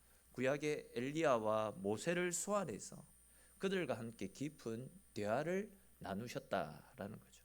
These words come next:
근데 우리는 예수님께서 영광스러운 모습으로 구약의 이 선진들을 소환해서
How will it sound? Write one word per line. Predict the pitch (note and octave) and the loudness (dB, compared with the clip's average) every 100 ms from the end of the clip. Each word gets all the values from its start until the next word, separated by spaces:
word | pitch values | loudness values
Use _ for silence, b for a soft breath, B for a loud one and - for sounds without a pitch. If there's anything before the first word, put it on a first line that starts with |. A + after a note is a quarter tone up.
| _ _ B B B B B | _ _ B B B B B
근데 | A#3 | 6
우리는 | A#3 A#3+ D#3+ | 8 6 8
예수님께서 | C3 - G3 G3 E3 C#3+ | 6 4 2 2 2 4
영광스러운 | A#2 A2+ B2+ D#3+ F3 - E3+ C3 | 4 2 2 2 2 -2 -2 0
모습으로 | C3+ - G#2+ G2+ | -2 -4 -4 -6
구약의 | - G#2+ B2 B2+ C#3 D3 D3 | -4 0 0 0 -6 -6 -8
이 | A#2+ | -10
선진들을 | - A#2 A#2+ D#3+ E3 D#3+ C#3 C#3 E3+ | -8 -8 -6 -6 -6 -2 0 -2 -6
소환해서 | - - F#3 F3+ C#3+ A#2 B2+ - F2 - | -10 -6 0 2 2 -2 -4 -2 -4 -4